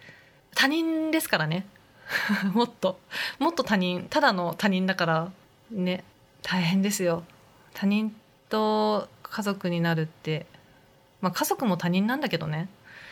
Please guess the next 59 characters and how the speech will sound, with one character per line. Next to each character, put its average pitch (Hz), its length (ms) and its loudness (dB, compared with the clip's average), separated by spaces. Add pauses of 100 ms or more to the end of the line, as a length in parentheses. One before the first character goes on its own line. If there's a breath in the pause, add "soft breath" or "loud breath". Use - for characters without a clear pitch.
(500 loud breath)
そ 226 100 -6
う 214 40 -4
な 220 120 0
ん 240 40 0
で 196 80 0
す - 100 -8
け 165 120 0
ど、 170 240 -6 (280)
大 202 140 2
変 226 140 2
で 247 80 2
す 247 100 -2
よ 180 100 0
ね。 165 280 0 (380)
自 208 160 0
分 269 220 2
以 302 60 2
外 214 260 2
の 165 560 2 (380)
人 196 260 4
間 190 240 2
と 202 480 0 (340)
密 180 520 0
に 180 140 -2
な 175 140 0
ら 175 180 0
な 165 160 2
き 165 120 -4
ゃ 160 40 2
い 160 60 0
け 165 160 0
な 165 220 4
い 160 60 2
の 156 120 2
っ - 20 -2
て、 160 480 -2 (920)
ま 180 140 -2
あ、 175 40 0
努 202 120 2
力 247 220 0
し - 120 2
な 170 120 2
き 170 60 -2
ゃ 160 60 4
い 156 60 -2
け 165 120 -2
な 165 120 2
い 156 40 0
で 151 80 -8
す - 80 -8
か - 140 -8
ら - 80 -4
ね。 214 240 0 (640 loud breath)
ち - 100 -2
な 240 100 2
み 262 80 2
に 254 60 2
私 247 300 0
の 277 240 0